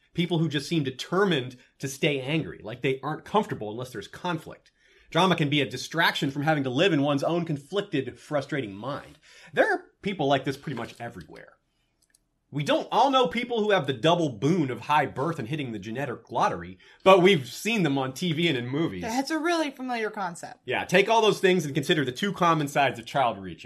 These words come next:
Speaker 1: rearing. Nature versus nurture. On the nature side, take high birth, physical gifts, aggressiveness, and other traits important in the martial setting of Westeros.
Speaker 2: Then you mix them with an extremely ambitious, cutthroat family on the mother's side,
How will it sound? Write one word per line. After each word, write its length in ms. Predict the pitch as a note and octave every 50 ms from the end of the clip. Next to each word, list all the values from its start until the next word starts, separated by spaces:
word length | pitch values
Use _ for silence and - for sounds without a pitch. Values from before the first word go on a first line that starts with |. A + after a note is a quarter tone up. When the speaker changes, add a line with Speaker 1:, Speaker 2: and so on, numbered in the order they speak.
| - -
Speaker 1:
rearing. 360 | A2 A2 A2+ G2+ D2+ A#1+ - - _ _ _ _ _ _ -
Nature 580 | G2+ A#2 D3 E3 D#3+ F3+ F3+ F3 E3+ D#3+ - _ -
versus 340 | - C3+ C#3 - A#2 F#2+ G2
nurture. 420 | A2+ C3+ C3 - - - - - _ _ _ _ -
On 140 | A#2+ C3+
the 80 | C3+ C3
nature 380 | C3+ C#3 E3 F3+ C4+ - D#3+ C#3+
side, 400 | - D#3+ C#3+ C#3 C#3+ C#3+ C3+ -
take 160 | D3 A#2+ -
high 180 | - C#3 B2+
birth, 400 | A#2+ - C#3+ F3 C4 C#4+ - - _ _ _ _ -
physical 320 | D#3 D3+ C3+ B2+ B2 A2
gifts, 440 | F#2 F2 D3+ G#3 A#3+ A#3+ - - - _ _
aggressiveness, 720 | - F#2+ F#2+ A2 D3+ F#3 F3+ - F3+ F3 F#3+ G3+ G3 G3 - - _ -
and 80 | A2+ -
other 160 | - E3+ G3+ F#3+
traits 300 | G3+ - E3+ E3 D#3+ C#3
important 480 | A#2+ A#2+ - - G3 G#3+ - D3 C#3
in 140 | - A#2 A#2
the 40 | A2+
martial 440 | A2 A2 A2 A#2+ C3 C3+ - - C3
setting 300 | - - D3+ C#3+ C#3 A#2
of 80 | G2 F2+
Westeros. 520 | F#2 D3 D#3+ - - D#2+ - - - - - _ -
Speaker 2:
Then 160 | C4+ D#4+ F4
you 160 | F#4 F#4 D#4+
mix 340 | C#4+ D4 F4 G#4 G#4 - -
them 300 | - B3 A3+ A3 A3+ A3+
with 180 | G#3+ G#3 G#3 G#3
an 100 | G3+ F#3
extremely 640 | D#3+ - - - - B3 B3+ B3+ B3+ B3 A#3+ A3 G#3
ambitious, 640 | G3 G3 - - A3 G#3 G#3 - F3+ D#3+ D#3+ D#3+ -
cutthroat 640 | - - - - C#4+ D#4 - - C4 A#3+ A3 G#3 -
family 460 | - A3 G#3+ G#3 G#3 G#3 G3 F#3+ F#3
on 140 | F3+ F3 F3
the 40 | E3
mother's 460 | F#3+ A#3 E4+ A4+ A#4+ G#4+ F4+ D#4 -
side, 560 | - - B3+ A3+ A#3 A#3+ A#3+ A#3+ A#3+ A#3+ A#3